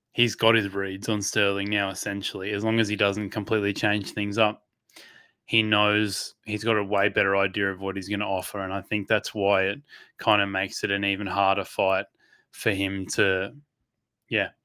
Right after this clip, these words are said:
to employ his, his game into. Um, I, yeah, looking at the, the, I think there's, there's definitely a bet here. Props, I think, we'll lock in this as our first bet of the day.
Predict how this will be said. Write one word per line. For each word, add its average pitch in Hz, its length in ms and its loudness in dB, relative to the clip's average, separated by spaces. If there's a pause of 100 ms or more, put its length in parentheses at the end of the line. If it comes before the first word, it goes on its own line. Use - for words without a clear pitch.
(460)
to 110 120 -2
employ 98 520 -2
his, 90 420 -10
his 101 200 -8
game 95 340 -2
into. 95 380 -6 (640)
Um, 110 680 6 (680)
I, 131 540 10 (200)
yeah, 123 220 6
looking 117 400 0
at 113 120 -4
the, 107 320 2
the, 104 180 -4 (260)
I 110 80 -2
think 127 260 0
there's, 107 220 -2
there's 123 260 4
definitely 127 400 4
a 107 60 4
bet 104 240 4
here. 113 420 4 (580)
Props, 127 300 4
I 113 100 4
think, 110 400 -2 (160)
we'll 117 160 -6
lock 117 280 2
in 110 80 -2
this 107 200 -6
as 113 120 -4
our 104 120 2
first 104 440 -4
bet 107 160 2
of 104 60 -6
the 101 100 -2
day. 104 400 2